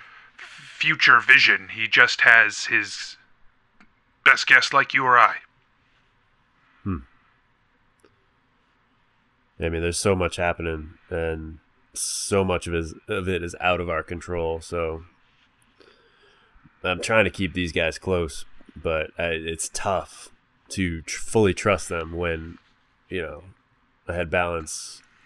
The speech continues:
Speaker 2: tell me these things. But they don't
Speaker 1: If you think you're
Speaker 2: yeah.
Speaker 1: gonna, <clears throat> let's say they were to betray you,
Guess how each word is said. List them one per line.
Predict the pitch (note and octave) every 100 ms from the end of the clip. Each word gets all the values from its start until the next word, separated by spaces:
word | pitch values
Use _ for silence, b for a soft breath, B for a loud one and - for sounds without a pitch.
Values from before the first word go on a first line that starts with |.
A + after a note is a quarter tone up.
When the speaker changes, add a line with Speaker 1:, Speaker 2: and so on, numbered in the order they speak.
| _ _ _ -
Speaker 2:
tell | A2 F#2
me | E2
these | D#2+ -
things. | E2 E2+ E2+ _ _ _ _ - - - _ _ _ _ _ _ _ _ _ _ _ _ _ _ _ _ _ _ _ - -
But | G2 F#2+ -
they | G#2
don't | G#2 G2+
Speaker 1:
If | -
you | - -
think | - -
you're | - C4
Speaker 2:
yeah. |
Speaker 1:
gonna, | G#3 F#3+ - -
<clears throat> | - -
let's | F#3 A#3
say | - G3 E3 C3+
they | D#3+
were | D#3+ C#3+ F3 C3
to | - -
betray | - - - G3
you, | F#3+